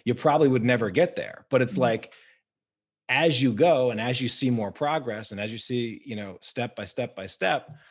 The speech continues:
Speaker 1: um, every level, like, e-, every, every step you climb, you can see a little bit higher. And then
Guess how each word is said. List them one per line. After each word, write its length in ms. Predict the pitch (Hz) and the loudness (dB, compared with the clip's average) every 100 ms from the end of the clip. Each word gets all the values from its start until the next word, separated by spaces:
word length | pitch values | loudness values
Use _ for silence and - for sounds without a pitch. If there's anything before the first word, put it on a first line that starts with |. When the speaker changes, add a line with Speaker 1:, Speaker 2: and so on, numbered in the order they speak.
| _ _ 110 | _ _ -10
Speaker 1:
um, 400 | 110 101 101 - _ _ _ _ - | -8 -8 -12 -16 _ _ _ _ -8
every 220 | 123 139 | -4 -2
level, 280 | 127 135 123 120 | 0 -2 -4 -10
like, 180 | 120 110 | -10 -10
e-, 140 | - - _ | -12 -20 _
every, 260 | - 131 127 - | -6 -6 -6 -8
every 180 | 131 127 | -6 -4
step 240 | - 127 | -2 -4
you 80 | 113 | -6
climb, 340 | - 165 170 | -6 -4 -2
you 60 | 113 | -4
can 100 | 104 | -6
see 200 | - 120 | -6 -4
a 60 | 113 | -2
little 200 | 113 101 | -4 -8
bit 140 | 92 | -10
higher. 480 | 123 147 127 107 - _ - _ _ | -6 -4 -4 -6 -14 _ -20 _ _
And 180 | 139 143 | -2 0
then 460 | 139 135 131 123 | 2 2 -2 -6